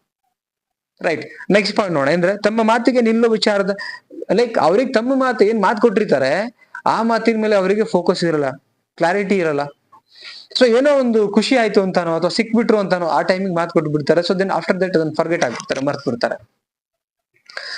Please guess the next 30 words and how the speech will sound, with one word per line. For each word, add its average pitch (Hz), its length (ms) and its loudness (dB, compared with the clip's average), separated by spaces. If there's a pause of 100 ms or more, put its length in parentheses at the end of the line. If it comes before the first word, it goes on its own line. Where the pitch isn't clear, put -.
(380)
ಮರ್ತ್ 240 200 2
ಬಿಟ್ಟು 269 220 0
ಅವ್ರ 233 240 2
ಮಾತಿಗೆ 240 560 2
ಅವರೇ 214 300 2
ನಿರ್ಲಕ್ಷ್ಯ 220 440 0
ಮಾಡ್ಕೊಂಡು, 151 560 -2
so 226 240 0
ನಮಗೆ 240 500 0
ಯಾವಾಗ 185 360 0
ಬೇಕಾದ್ರೂ 214 340 2
ಅವ್ರು 196 180 0
ಬ್ಲಾಕ್ 156 220 2
ಮಾಡು-, 151 280 0
ಮಾಡ್ಲಿಕ್ಕೆ 165 640 -2 (420)
ಮುಂದೆ, 160 200 0
ಮುಂದೆ 151 300 0
ಇರ್ತಾರೆ. 120 300 -2 (560)
ರೈಟ್, 147 220 -2 (320)
ಲೈಕ್ 170 280 0
ಅವ್ರು 170 220 2
ಕಂಫರ್ಟೇಬಲ್ 180 560 0
ತರ 175 100 0
ನಾವಿಲ್ಲ 175 380 0
ಅಂತ 160 220 -2
ಹೇಳಿದ್ರೆ 135 420 0 (560)
ಕೊಟ್ಟಿರೋ 185 380 0
ಮಾತನ್ನ 185 400 -2
ಮರ್ತ್ 165 200 -2
ಬಿಡ್ತಾರೆ, 151 440 -2